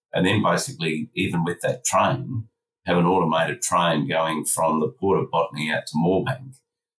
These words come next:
Um, and effectively, the first time that anyone actually lays a hand on that container would be when they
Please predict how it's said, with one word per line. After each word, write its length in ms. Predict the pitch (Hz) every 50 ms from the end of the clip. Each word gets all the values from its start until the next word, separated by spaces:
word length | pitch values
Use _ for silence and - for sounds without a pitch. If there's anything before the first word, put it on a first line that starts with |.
| _ _ -
Um, 400 | - 80 80 78 80 82 82 - -
and 100 | 92 98
effectively, 540 | - - 131 131 131 - 98 85 87 87 85
the 80 | 78
first 320 | - - 110 127 131 - -
time 240 | 85 87 87 82 78
that 120 | 78 90
anyone 340 | 92 98 98 87 78 76 80
actually 400 | 80 78 - - - 78 85 76
lays 300 | 80 82 78 76 - -
a 40 | -
hand 240 | 82 85 82 80 76
on 120 | 71 71
that 160 | 76 - - - -
container 540 | - - - - - 90 87 - 131 - - _ _ _ _ _ _ _ _ _ _
would 240 | - 90 92 85 -
be 260 | - 87 85 82 78
when 180 | 82 85 82 78
they 120 | 78 82